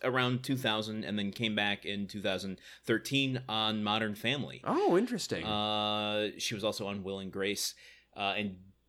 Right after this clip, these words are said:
Speaker 1: Star Trek: Deep Space Nine, which I haven't seen yet.
Speaker 2: Okay. I hear it's quite good. I don't, I, I don't know. That's all I have to offer about Deep Space
Speaker 1: <laughs>
Speaker 2: Nine.
Speaker 1: It's way better than Deep Space Eight.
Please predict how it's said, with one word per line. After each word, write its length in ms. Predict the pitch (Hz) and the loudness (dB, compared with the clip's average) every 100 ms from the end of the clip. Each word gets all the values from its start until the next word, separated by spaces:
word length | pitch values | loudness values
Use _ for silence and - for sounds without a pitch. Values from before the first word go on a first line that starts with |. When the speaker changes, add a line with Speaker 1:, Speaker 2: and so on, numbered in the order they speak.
| _ _ | _ _
Speaker 1:
Star 180 | - 220 | 4 6
Trek: 220 | 214 147 - 123 - | 8 4 2 -12 -4
Deep 220 | 120 - | -4 -4
Space 440 | - 101 98 - | -6 -4 -4 -6
Nine, 320 | 92 87 73 - _ - _ _ | -6 -8 -8 -16 _ -20 _ _
which 160 | 123 127 | -2 2
I 40 | |
haven't 180 | 143 127 | 2 0
seen 200 | 123 98 | -4 -6
yet. 140 | 71 _ _ - | -8 _ _ -6
Speaker 2:
Okay. 420 | 214 233 80 101 - _ - | -4 0 0 -2 -8 _ 0
I 120 | 113 165 | 4 6
hear 240 | 208 233 | 6 6
it's 100 | - | 6
quite 240 | - 156 - | 4 2 4
good. 300 | 160 82 - - - - _ _ _ _ _ _ - | 0 0 -6 -18 -20 -20 _ _ _ _ _ _ 0
I 140 | 123 131 | 4 4
don't, 380 | 131 131 131 | 4 2 4
I, 140 | 101 87 - - | 0 -4 -6 -4
I 120 | - | -2
don't 100 | 95 | -2
know. 240 | 92 85 - | 0 0 2
That's 260 | 107 - 139 | 0 2 0
all 220 | 131 143 | 4 6
I 60 | 151 | 8
have 180 | 147 | 6
to 80 | 127 | 6
offer 240 | 120 143 135 | 4 6 6
about 220 | 113 110 | 6 6
Deep 160 | 117 - | 4 2
Space 300 | - 107 117 | 2 2 4
Speaker 1:
<laughs> 0 | |
Speaker 2:
Nine. 140 | 113 | 4
Speaker 1:
It's 100 | 90 | 6
way 220 | 151 175 | 8 10
better 200 | 160 143 | 10 10
than 140 | 123 113 | 6 2
Deep 180 | 123 120 | 0 2
Space 260 | 127 110 | 6 6
Eight. 300 | 117 107 - | 6 4 0